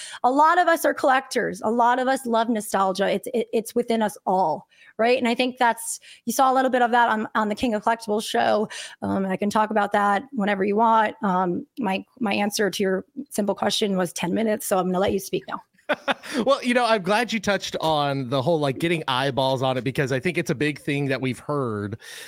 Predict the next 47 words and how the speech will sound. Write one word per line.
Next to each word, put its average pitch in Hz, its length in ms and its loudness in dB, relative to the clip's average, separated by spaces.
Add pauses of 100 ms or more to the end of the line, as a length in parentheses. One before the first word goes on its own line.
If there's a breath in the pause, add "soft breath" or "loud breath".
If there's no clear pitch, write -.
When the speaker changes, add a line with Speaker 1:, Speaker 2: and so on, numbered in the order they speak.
Speaker 2:
since - 560 -2
Fanatics 139 540 0
has 117 100 -8
had 135 260 -2
a 135 120 -2
much 123 280 -2
larger 123 460 -2
presence 120 460 -4
in 110 100 -4
this 170 140 -2
Speaker 1:
Yeah. 190 380 2
Speaker 2:
hobby 135 220 0
is, 120 220 -2 (340 loud breath)
uh, 120 320 0
there's 147 280 0
that 131 160 2
line. 131 400 0
I, 110 160 2
it 131 200 0
sticks - 300 -2
in 135 80 0
my 127 80 2
head. 120 160 0
Michael 113 240 0
Rubin 120 220 0
talking 113 180 -2
about, 107 200 -2
"We 127 100 2
wanna 104 180 2
ten 135 300 -2
X - 180 -4
the 110 80 -4
hobby, 98 300 0
wanna 98 180 -2
ten 127 160 -2
X 107 120 -8
the 117 60 0
hobby." 104 380 -2 (320 loud breath)
And, 139 420 0 (220)
you 180 140 0
know, 139 240 2 (380 loud breath)
uh, 175 60 0 (140)
l-, 196 200 2
l-, 185 220 2
let's 185 240 2
just - 200 -2
get 170 180 0